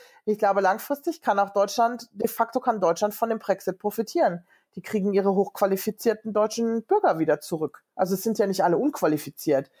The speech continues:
die hier leben, sondern im Gegenteil. Und vielleicht noch ein paar qualifizierte Briten obendrauf. Ähm, also ich glaube, Deutschland hat eher ein Interesse, dass die Leute zurückkommen. Das sind ja wirklich Leute, die haben dann internationale Erfahrung,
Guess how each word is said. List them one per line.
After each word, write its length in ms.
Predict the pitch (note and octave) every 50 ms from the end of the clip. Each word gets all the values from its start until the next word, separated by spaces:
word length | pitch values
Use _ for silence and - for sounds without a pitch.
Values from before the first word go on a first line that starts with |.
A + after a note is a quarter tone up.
| _ _ _ _
die 80 | - E3+
hier 140 | E3 E3+ D3+
leben, 400 | C#3+ C#3+ C#3+ C#3+ E3 F3+ G3 G3
sondern 280 | - F3 D#3+ D#3 D#3
im 60 | D#3 D#3
Gegenteil. 600 | F#3+ A#3+ A#3+ G#3 - - D3+ C#3 C3+ C3+ - - _ _ _ -
Und 200 | - G#3+ B3+ C#4
vielleicht 400 | - - D#4 G#3+ F3 F3+ G#3+ -
noch 100 | - A#3
ein 80 | A#3 A#3
paar 180 | - A#3+ A3 G#3+
qualifizierte 680 | - A3+ G#3+ A3 - A#3 F#3+ - - A#3 G#3+ G3+ A3
Briten 400 | F#3 F#3+ F3+ G3+ G3+ - - F3+
obendrauf. 720 | - F3 F3 E3+ E3+ E3+ - B3+ C4+ G3 C#3+ - - _ _ _ _ _ _ _ _ _ _ _ _ E3
Ähm, 340 | F3 F#3 F3+ F3 F3 D#3+ - _ _ _ _
also 180 | F#3+ G3+ G3 G3+
ich 100 | G3 -
glaube, 680 | - G3+ F#3+ F#3 G3 G3 F#3+ F#3+ F3+ D#3 E2+ - _ _ _ _ _ _ _ _ _ _ _ _ _ _ _ _ _ _ -
Deutschland 560 | D#3+ E3+ F#3+ - - B3 B3 B3 B3+ A#3 -
hat 500 | A#3 A#3 B3 A#3+ A#3+ _ - - - -
eher 280 | - - G3 A3 A#3 A3+
ein 100 | A3 A3
Interesse, 420 | G#3+ G#3+ - - A#3+ A3+ - A3+
dass 160 | G#3 G#3+ G#3+
die 80 | - A3+
Leute 400 | G#3+ G#3 G3+ G#3+ G#3 - G3+ -
zurückkommen. 720 | - - G#3+ C4 C4+ - - - C3+ B2+ C#3 D3+ E3+ -
Das 60 | _
sind 80 | - F#3+
ja 140 | F#3 F3 E3+
wirklich 260 | F#3 F#3 G3+ - -
Leute, 300 | G#3 G3 F#3+ G3 F#3+ F#3
die 180 | F3 F#3 F#3+ F3
haben 100 | F3+ E3+
dann 140 | E3 D#3
internationale 680 | C#3+ D3 D#3+ F3 D#3+ D3+ D3+ D3 - - C#3+ C3 C3+ C#3+
Erfahrung, 600 | C3+ - - - C#4 D4+ D#4 C#4+ C#4+ C#4+ C#4 C#4